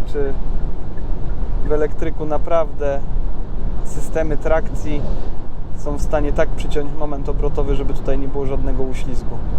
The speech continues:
Kiedyś pokazywałem taki filmik, jak działa tryb snow w wersji tylnonapędowej.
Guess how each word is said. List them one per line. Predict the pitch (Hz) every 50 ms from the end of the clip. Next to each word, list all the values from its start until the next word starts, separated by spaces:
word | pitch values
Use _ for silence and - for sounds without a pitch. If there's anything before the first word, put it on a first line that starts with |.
| - - - - - - -
Kiedyś | 160 156 147 147 -
pokazywałem | - 151 - 151 139 143 147 147 147 143
taki | 147 139 - - 135
filmik, | - 151 151 151 147 - -
jak | 147 139 -
działa | - 143 139 143 139
tryb | - - - - -
snow | - - - 147 143 135
w | 131
wersji | 131 135 135 131 - - 135 131 131 127 - - - - - - - - - - - - - - -
tylnonapędowej. | 147 139 135 139 131 135 131 - 139 131 131 123 123 117 113 113 -